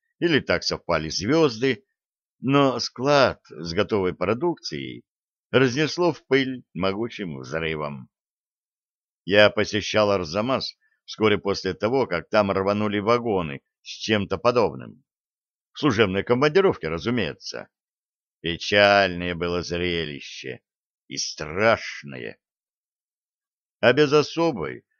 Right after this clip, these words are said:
высокотехнологичной взрывчатки, изготовленной в виде сложных геометрических фигур,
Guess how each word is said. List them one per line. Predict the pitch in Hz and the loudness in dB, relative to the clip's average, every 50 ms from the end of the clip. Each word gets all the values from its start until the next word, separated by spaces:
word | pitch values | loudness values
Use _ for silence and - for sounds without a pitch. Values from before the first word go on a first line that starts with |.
| _ _ _ | _ _ _
высокотехнологичной | - 113 - - 151 151 156 139 117 98 127 110 - - 117 117 113 117 113 120 131 117 - - 107 110 104 | -4 -4 2 4 4 4 4 0 -2 -2 -4 -4 -4 -4 -2 0 0 0 -2 -2 -6 -8 -8 -6 -6 -4 -4
взрывчатки, | 90 82 95 95 92 85 - - - 139 135 127 - _ _ - - - - _ _ _ _ _ _ _ _ - | -4 -4 -4 -4 -4 -6 -8 -4 0 0 0 0 -2 _ _ -20 -20 -20 -20 _ _ _ _ _ _ _ _ -8
изготовленной | 95 101 87 127 127 - 143 147 143 135 135 131 127 123 120 | -8 -2 0 0 2 4 4 4 4 4 2 2 0 0 0
в | 117 113 | -2 -2
виде | 123 127 117 120 117 | -4 -2 -2 -2 -2
сложных | - - 117 127 127 117 90 104 117 110 | -2 -2 0 2 2 2 2 0 -2 -2
геометрических | 92 101 104 104 107 95 - 113 120 110 - 107 104 - - - 95 95 87 - | 0 -2 0 0 -2 -2 -2 -4 -4 -4 -4 -4 -6 -6 -8 -8 -8 -10 -10 -8
фигур, | - 95 92 90 117 135 143 139 127 - 69 - | -8 -6 -6 -4 -4 -2 -2 -2 -2 -4 -8 -14